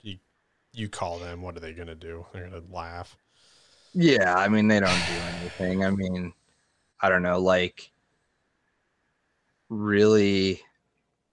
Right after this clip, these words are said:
Speaker 2: I don't know, like, the, the part that it struggles with the most seems to be Amazon Prime Video. Like, that's when I see, like, the spinning wheel of death the most is when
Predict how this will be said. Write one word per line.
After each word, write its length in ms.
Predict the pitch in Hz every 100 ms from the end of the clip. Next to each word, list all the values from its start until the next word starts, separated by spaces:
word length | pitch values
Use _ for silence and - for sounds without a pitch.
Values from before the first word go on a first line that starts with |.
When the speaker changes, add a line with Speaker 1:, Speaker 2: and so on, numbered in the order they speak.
| _ _ _ _ _ _ _ _ _ _ _ _ _
Speaker 2:
I 80 | -
don't 100 | 131
know, 120 | 135
like, 280 | 107 110 107
the, 240 | 113 104 -
the 260 | 127 117
part 360 | 104 - 127 -
that 180 | 147 101 - - _
it 200 | 113 -
struggles 480 | - 98 98 110 113
with 160 | 123
the 60 | 101
most 380 | 92 95 117 -
seems 460 | - 104 98 95
to 140 | - 95
be 500 | 95 92 87 82 82 _
Amazon 480 | 95 92 87 90 85
Prime 280 | 92 87 85
Video. 440 | 85 80 85 82 - _ _ _ _ -
Like, 200 | 95 87
that's 320 | 92 92 -
when 120 | 95
I 80 | 92
see, 280 | 85 - 90
like, 240 | 87 87 -
the 120 | 90
spinning 400 | - - 85 85
wheel 180 | 85 85
of 80 | 85
death 280 | 85 82 -
the 80 |
most 440 | 85 82 82 - -
is 200 | 90 - _
when 420 | 87 85 82 85